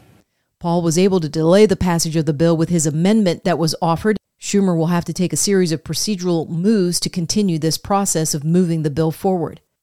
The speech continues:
The bill will still likely go before the Senate for a vote sometime next week,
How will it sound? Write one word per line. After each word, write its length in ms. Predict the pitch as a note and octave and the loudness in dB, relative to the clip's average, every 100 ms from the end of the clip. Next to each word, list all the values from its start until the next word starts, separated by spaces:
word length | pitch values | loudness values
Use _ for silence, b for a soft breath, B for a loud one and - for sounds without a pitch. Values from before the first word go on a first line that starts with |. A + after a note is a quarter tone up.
| - | -2
The 60 | |
bill 180 | F3+ G3+ | 4 4
will 120 | F#3+ | 4
still 440 | F3 - A3+ A3 - | 0 4 4 4 2
likely 380 | A3 A3 B3 A#3 | 2 2 2 2
go 200 | G#3 A3 | 4 4
before 420 | G3+ - A3+ A3+ | 2 -4 0 2
the 100 | F#3 | 2
Senate 360 | - A3+ G3+ - | 0 0 0 -2
for 140 | F#3 | -2
a 60 | F3 | 0
vote 300 | F#3 G#3 - | 2 2 2
sometime 560 | G3+ F#3+ G3+ F#3 E3+ | -2 -2 -2 0 0
next 320 | E3+ G3 E3+ E3 | 0 0 -2 -2
week, 580 | F3 A3+ D#3+ E3 - | -2 -2 -2 -6 -18